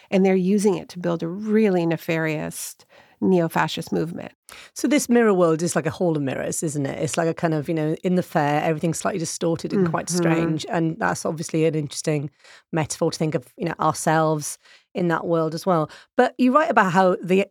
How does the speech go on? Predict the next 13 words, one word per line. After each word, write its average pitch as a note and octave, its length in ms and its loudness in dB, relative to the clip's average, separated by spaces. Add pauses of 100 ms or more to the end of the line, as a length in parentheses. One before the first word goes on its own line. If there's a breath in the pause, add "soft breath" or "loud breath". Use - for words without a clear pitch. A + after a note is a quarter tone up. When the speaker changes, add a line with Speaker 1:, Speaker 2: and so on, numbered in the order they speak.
Speaker 2:
the F#3 160 0
other G3 200 4
Naomi F3+ 420 4
problem, F3+ 580 4 (200 loud breath)
<laughs> - 180 -10
as F#3 160 2
you F3+ 80 0
call F3 260 2
it, - 140 -4
has F3+ 180 0
affected F3 480 -2
your G#3+ 220 4
desire C#3+ 520 -2